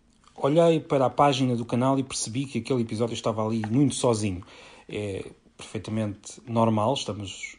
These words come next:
no início, este é o primeiro dia deste novo projeto, mas achei que talvez fosse boa ideia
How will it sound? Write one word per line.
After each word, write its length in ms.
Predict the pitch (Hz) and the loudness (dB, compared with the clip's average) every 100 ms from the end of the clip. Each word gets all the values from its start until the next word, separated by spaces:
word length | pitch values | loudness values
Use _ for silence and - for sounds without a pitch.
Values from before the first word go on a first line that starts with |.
| _ | _
no 240 | 110 113 107 | -8 -6 -2
início, 600 | 104 131 131 - 185 - _ _ _ _ _ _ _ | 0 0 -2 -6 -8 -10 _ _ _ _ _ _ _
este 240 | - 107 98 | -10 -8 -10
é 40 | |
o 40 | |
primeiro 380 | 90 110 113 104 | -6 -2 0 -2
dia 500 | 98 143 131 98 - - | -4 -2 0 0 -2 -10
deste 240 | 117 104 | -10 -6
novo 140 | 113 104 | -6 -6
projeto, 420 | - 131 123 131 - - - | -4 0 0 -2 -10 -20 -10
mas 440 | 165 165 165 160 143 | -2 2 2 2 0
achei 420 | - 165 156 156 | 0 4 4 2
que 380 | 151 - 147 143 | -2 -2 0 0
talvez 340 | 131 123 135 | 0 0 -2
fosse 240 | - 127 | -4 -6
boa 120 | - 120 | -4 0
ideia 380 | 117 123 120 | 2 2 0